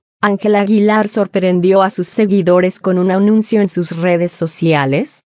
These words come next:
Se ha convertido en la nueva imagen de la reconocida marca estadounidense de lujo, Michael Kors. Ángela compartió una foto luciendo un reloj de la marca, y expresó su emoción por ser parte de esta nueva etapa.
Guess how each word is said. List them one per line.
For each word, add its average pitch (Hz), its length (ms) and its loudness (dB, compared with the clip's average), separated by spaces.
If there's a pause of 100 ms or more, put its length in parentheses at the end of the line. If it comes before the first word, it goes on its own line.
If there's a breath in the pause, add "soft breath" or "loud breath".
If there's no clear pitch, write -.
(120)
Se 214 220 -2
ha 196 120 0
convertido 196 720 0
en 185 80 2
la 170 140 2
nueva 190 320 2
imagen 202 480 0
de 180 80 0
la 175 140 0
reconocida 170 760 -2
marca 190 380 2
estadounidense 196 920 0
de 185 120 0
lujo, 180 440 0 (200)
Michael 214 500 2
Kors. - 480 -2 (600)
Ángela 202 440 0
compartió 175 720 -2
una 170 240 -2
foto 202 360 0
luciendo 202 540 2
un 196 160 0
reloj 185 320 0
de 190 120 0
la 170 100 2
marca, 170 560 0 (180)
y 202 160 2
expresó 196 640 -2
su 220 140 -2
emoción 208 560 0
por 190 200 -2
ser 202 280 -2
parte 185 400 -2
de 170 180 2
esta 170 260 -4
nueva 190 380 0
etapa. 196 500 -2